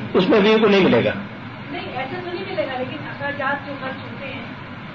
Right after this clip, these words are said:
Speaker 1: نہیں۔
Speaker 2: فیملی بھی خرچ کرتا ہے۔
Speaker 1: فیملی بھی کرے گا، وہ عورت کو اسی طرح سے حق ہے جیسے عام اس کی جائیداد میں حق ہے،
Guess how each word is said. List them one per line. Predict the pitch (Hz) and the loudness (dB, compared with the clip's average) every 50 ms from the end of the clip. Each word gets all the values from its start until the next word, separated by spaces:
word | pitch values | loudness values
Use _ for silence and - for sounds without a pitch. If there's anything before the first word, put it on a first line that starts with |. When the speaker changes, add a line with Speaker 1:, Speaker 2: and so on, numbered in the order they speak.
| - - | -2 2
Speaker 1:
نہیں۔ | - 240 302 254 - - - | 6 6 8 6 6 4 2
Speaker 2:
فیملی | - 294 277 285 302 349 392 | 0 0 0 0 0 0 0
بھی | 381 415 415 370 | 0 0 -2 -2
خرچ | 311 262 - - | -4 -6 -8 -8
کرتا | - - - - - | -10 -10 -8 -8 0
ہے۔ | - | 4
Speaker 1:
فیملی | 185 175 185 208 247 233 | 6 6 8 8 6 6
بھی | 196 | 6
کرے | 226 214 226 254 254 | 6 8 8 8 8
گا، | 285 262 | 8 8
وہ | 208 180 185 180 180 175 | 8 8 6 6 6 6
عورت | 165 175 196 - 208 - | 6 8 8 6 6 6
کو | 294 | 4
اسی | 214 196 190 - 269 | 4 6 6 4 4
طرح | 269 254 240 226 226 | 6 6 6 8 8
سے | 220 | 6
حق | 202 202 202 214 | 6 6 6 6
ہے | 254 | 6
جیسے | 240 226 202 185 208 | 6 6 6 6 4
عام | 175 160 175 202 233 254 247 | 6 6 6 8 8 8 6
اس | 233 - | 6 4
کی | 247 262 | 4 4
جائیداد | 233 226 226 233 247 240 247 | 6 6 6 8 8 6 6
میں | 277 269 233 | 6 6 6
حق | 233 - - | 6 4 4
ہے، | 240 | 0